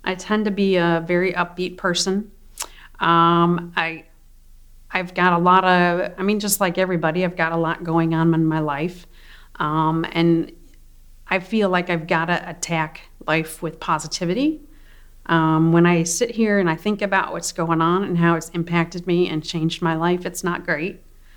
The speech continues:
Uh, and I can, I can make a choice about how it impacts me. I can let it make,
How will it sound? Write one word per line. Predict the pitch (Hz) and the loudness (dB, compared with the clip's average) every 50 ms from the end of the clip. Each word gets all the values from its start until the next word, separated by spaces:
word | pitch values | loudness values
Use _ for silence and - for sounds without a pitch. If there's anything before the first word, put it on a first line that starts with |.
| - - - - - | -20 -20 -18 -8 -2
Uh, | 147 160 170 175 - | 0 0 0 0 2
and | 190 190 190 | 2 4 4
I | 202 | 2
can, | 202 202 208 196 196 190 190 - - - | 2 2 2 2 2 2 -2 -4 -6 -6
I | 196 180 | -6 -6
can | - - 214 | -2 0 2
make | 202 190 190 | 2 2 2
a | 190 180 | -2 -6
choice | - - 196 180 175 - - | -6 -2 0 0 0 0 0
about | 180 180 170 - - - | 0 0 0 0 0 -2
how | 175 175 165 | 0 0 2
it | 165 - | 0 0
impacts | - 165 160 - 180 175 - 175 - - | -4 -6 -6 -4 -4 -6 -4 -4 -6 -2
me. | 180 165 156 156 151 - | -2 -2 -2 -2 -4 -6
I | - 170 | -8 -8
can | 170 - 180 165 165 160 165 | -8 -4 -4 -2 0 0 0
let | 170 165 - | 0 0 -2
it | - - - - | -4 -8 -8 -6
make, | 202 185 180 185 - - | -6 -6 -6 -6 -12 -20